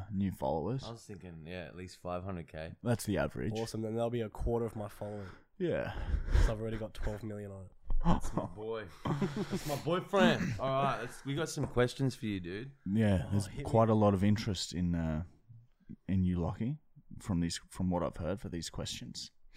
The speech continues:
Speaker 1: So let's, uh, let's get into the questions. <laughs>
Speaker 2: All right, this is for all of us, this question. The first one is from Big underscore Chungus underscore worldwide. How much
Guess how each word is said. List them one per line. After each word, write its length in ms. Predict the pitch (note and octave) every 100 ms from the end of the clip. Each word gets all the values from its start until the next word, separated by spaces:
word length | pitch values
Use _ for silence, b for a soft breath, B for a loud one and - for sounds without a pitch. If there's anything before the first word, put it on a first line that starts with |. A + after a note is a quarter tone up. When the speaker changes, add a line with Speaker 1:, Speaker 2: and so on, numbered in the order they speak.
| B B B
Speaker 1:
So 180 | - G#2+
let's, 220 | G#2+ -
uh, 220 | A2+ G#2 G2+
let's 140 | A#2
get 140 | - G2+
into 160 | F2+
the 80 | -
questions. 560 | - F#2 - - - _
<laughs> 20 | A#2 F#2 - E3 - - D#3 - - D#3 _ - E3+ G#3+ A3 B B B B
Speaker 2:
All 120 | G#2+
right, 160 | G#2 F#2+
this 140 | A#2
is 100 | C3+
for 160 | G#2+ G2+
all 200 | G#2 A2
of 80 | F#2
us, 140 | F2
this 160 | F#2 -
question. 440 | F#2 E2+ F#2 F2
The 60 | F2
first 300 | G2+ F#2+ -
one 160 | F#2+
is 140 | E2+ E2
from 420 | - F#2+ F2 D2+ _ - _ - - - b b b b b
Big 300 | F2 A2+ G2+
underscore 560 | - G2+ F#2 - F#2 F2+
Chungus 560 | - F#2+ G2 F#2+ F2
underscore 580 | - F#2 E2+ - F#2 E2+
worldwide. 840 | E2 E2+ E2 D#2 E2 D#2+ D#2 D2+ D2
How 140 | F2+ F#2+
much 300 | G#2 G2